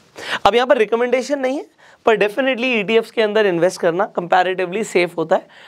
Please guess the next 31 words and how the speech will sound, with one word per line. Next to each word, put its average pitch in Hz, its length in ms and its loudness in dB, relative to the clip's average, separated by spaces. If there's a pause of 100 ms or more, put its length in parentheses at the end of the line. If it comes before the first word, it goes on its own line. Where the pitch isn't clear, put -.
(140)
अगर 175 200 2
आप 247 200 0 (300)
डायरेक्टली 226 480 -2
किसी 247 260 -8
सिंगल 233 340 0
स्टॉक 220 280 -4
के 208 80 0
अंदर 208 160 0
इन्वेस्ट 147 320 -2
कर 135 120 -6
रहे 139 140 -16
हैं। - 120 -20 (460)
अब 220 100 2
यहाँ 214 300 2
पर 226 380 0 (160)
एक 269 280 -2
आप 208 180 0
ईटीएफ़ 202 280 -4
देखिए, 170 380 -4 (420)
मोतीलाल 240 540 2
Nasdaq 180 440 0 (140)
हंड्रेड। 139 400 -6 (400)
अब 233 100 6
ये 302 100 4
मोतीलाल 262 600 2
Nasdaq 226 420 0
हंड्रेड, 196 380 -2
ये 220 160 -4
है 175 260 0
क्या 170 200 -2
चीज़? - 260 -14